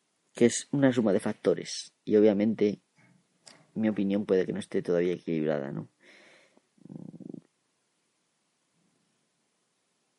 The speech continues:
Por los acontecimientos, digamos, recientes. Pero la suma de factores ahora mismo no pinta muy bien para mí. Eh, bueno, pues porque, no sé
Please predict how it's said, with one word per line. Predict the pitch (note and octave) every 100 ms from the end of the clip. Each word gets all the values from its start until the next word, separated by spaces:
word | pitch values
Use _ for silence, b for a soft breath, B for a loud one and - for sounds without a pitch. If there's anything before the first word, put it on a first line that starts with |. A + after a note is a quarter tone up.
| -
Por | A2
los | G#2+ A2+
acontecimientos, | G2 F#2 G#2 G#2+ G#2+ G#2
digamos, | F2+ F#2 E2
recientes. | F#2+ A2+ G#2 F2+ - - B B B B B _ _ _ _ _ _ -
Pero | A2 F#2+ F#2+ F#2+ F2+ F2+
la | F#2 G2+
suma | A#2 B2+
de |
factores | B2+ B2 A#2+ B2+
ahora | A2
mismo | B2 A#2
no | G#2+ G#2
pinta | A2 G2+ F2
muy | F2
bien | F2 F2
para | D2+ D2+
mí. | E2 - _ _ _ _ _ _ _ _ _ _ _ _ _ _ _ _ _ _ - _ -
Eh, | F2+ E2 D#2+
bueno, | F2 -
pues | - -
porque, | - - C#2 C2+ D2+
no | D#2 D#2+
sé | - - -